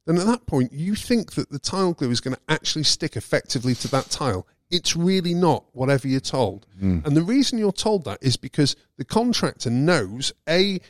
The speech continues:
Speaker 1: he's not gonna be around at the time when you're
Speaker 2: <laughs>
Speaker 1: complaining about it in a year, a year to eighteen months.
Speaker 2: Yeah.
Speaker 1: And secondly, he knows that you're a tight arse and don't have the budget to be able to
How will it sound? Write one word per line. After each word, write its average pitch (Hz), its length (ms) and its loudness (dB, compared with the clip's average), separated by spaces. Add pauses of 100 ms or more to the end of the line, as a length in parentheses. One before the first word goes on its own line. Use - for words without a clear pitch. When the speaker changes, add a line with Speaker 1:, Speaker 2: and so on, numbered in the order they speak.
(140)
Speaker 1:
he's 131 240 0
not 160 140 4
gonna 147 140 2
be 131 120 2
around 107 480 2
at 113 120 -4
the 104 80 -8
time 117 300 2
when 113 140 4
you're 120 260 4
Speaker 2:
<laughs> - 20 2
Speaker 1:
complaining 151 540 2
about 101 420 -2
it - 100 -6 (100)
in 113 140 2
a 104 60 2 (200)
year, 123 440 4
a 123 40 0
year 123 220 4
to 131 160 2
eighteen 110 320 2
months. 98 380 2
Speaker 2:
Yeah. 107 260 2 (140)
Speaker 1:
And 147 200 2
secondly, 123 460 2
he 151 220 4
knows 175 380 4
that - 140 -10
you're 127 280 2
a - 20 -4
tight 139 360 -2
arse 92 260 -4
and 107 160 -2
don't 131 240 0
have 120 140 -2
the 107 100 -8
budget 120 340 0
to - 60 -10
be 120 80 -2
able 101 80 -2
to - 60 -14